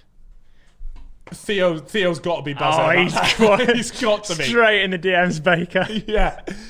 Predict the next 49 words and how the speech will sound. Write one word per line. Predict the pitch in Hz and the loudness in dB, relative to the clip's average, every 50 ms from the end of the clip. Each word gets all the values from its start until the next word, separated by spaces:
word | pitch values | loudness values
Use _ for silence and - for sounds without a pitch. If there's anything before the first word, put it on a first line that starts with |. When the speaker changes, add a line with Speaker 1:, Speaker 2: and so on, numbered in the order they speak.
| - - - - - - | -16 -16 -16 -14 -12 -10
Speaker 1:
But | 254 277 | -8 -8
the | 302 | -6
fact | 294 349 330 - - | -4 -4 -4 -4 -4
that | 254 262 214 | -6 -6 -4
she's | - - 285 254 247 233 208 156 | -4 -4 -4 -4 -4 -4 -4 -6
gone | 147 135 151 185 196 190 | -6 -4 -4 -2 -2 0
on | 180 180 185 180 | -2 -2 -2 -2
to | 175 - 180 151 | -6 -8 -8 -8
a | 151 | -8
show | 143 - 160 143 135 | -6 -4 -4 -4 -2
like | 139 143 143 156 - 143 | -2 -4 -4 -4 -4 -4
Love | 151 147 131 | -6 -6 -4
Island | 135 127 123 120 120 117 120 117 - - - - - | -4 -6 -6 -6 -8 -10 -12 -14 -18 -20 -20 -14 -10
and | 165 160 143 | -8 -8 -6
just | 139 156 143 - - | -6 -6 -6 -4 -6
said, | 156 143 139 135 135 - - - - - - - _ _ - - - | -4 -4 -4 -6 -8 -14 -18 -20 -20 -20 -20 -20 _ _ -20 -14 -8
"I'm | - 165 160 160 160 | -6 -4 -4 -4 -4
a | 160 151 | -6 -8
massive | 143 151 147 143 - - - 139 135 | -6 -6 -8 -8 -8 -10 -12 -12 -14
Tory," | - - 156 160 151 139 123 104 90 98 107 - - | -12 -10 -6 -6 -6 -6 -8 -10 -14 -18 -20 -20 -18
Speaker 2:
Yeah. | - 123 127 120 | -12 -8 -2 0
Speaker 1:
there | 208 214 | 0 0
has | - 196 233 233 226 - | 0 -2 -2 -4 -4 -4
to | - | -6
be | 220 220 | -4 -4
a | 214 | -2
level | 202 196 175 160 170 160 | -2 -2 -4 -4 -4 -6
of | 151 139 | -6 -8
respect | 151 143 - - 185 185 - 151 | -8 -12 -6 -4 -4 -4 -4 -8
for | - 139 | -10 -12
that. | 123 104 95 - - - | -12 -12 -16 -20 -20 -18
Speaker 2:
Yeah. | 120 117 110 107 113 - | -14 -12 -12 -12 -12 -10
Speaker 1:
Because | - 196 - 220 196 | -12 -8 -6 -4 -4
that | 180 196 196 190 - | -2 -4 -4 -6 -6
takes | 185 175 165 - - | -8 -8 -8 -8 -10
some | - 165 151 | -12 -12 -6
bollocks. | 135 170 170 156 - - | -4 -4 -4 -4 -6 -4
Speaker 2:
But | - 156 151 151 | -2 -2 -2 0
what | 147 208 208 202 | 2 2 2 2
I | |
find | 196 - - 190 165 147 139 | 2 0 -2 -2 -2 -2 -2
really | 139 147 147 139 139 139 | -2 -2 -2 -2 -2 -6
interesting | 135 131 - 127 - - 123 117 | -6 -8 -10 -12 -14 -12 -14 -14
is | 113 | -12
she's | - - 131 - | -10 -10 -8 -8
a | 131 | -10
doctor | 113 113 - 147 143 - - - - - 110 | -12 -10 -8 -8 -8 -8 -10 -16 -16 -14 -14
as | - 95 107 110 - _ | -12 -14 -16 -16 -18 _
well. | - 98 101 110 117 113 | -16 -14 -12 -12 -12 -14